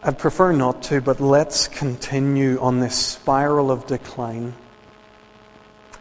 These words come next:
In verses twenty-seven to twenty-eight, Paul talks about a second related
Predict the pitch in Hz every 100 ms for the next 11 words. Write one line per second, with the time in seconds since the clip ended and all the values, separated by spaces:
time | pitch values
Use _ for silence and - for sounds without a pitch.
0 | - - - - - 165 151 214 220 -
1 | - 202 180 147 160 147 151 139 - 147
2 | 131 131 131 - 139 139 139 131 143 135
3 | - - 151 151 151 135 147 139 135 143
4 | 143 156 127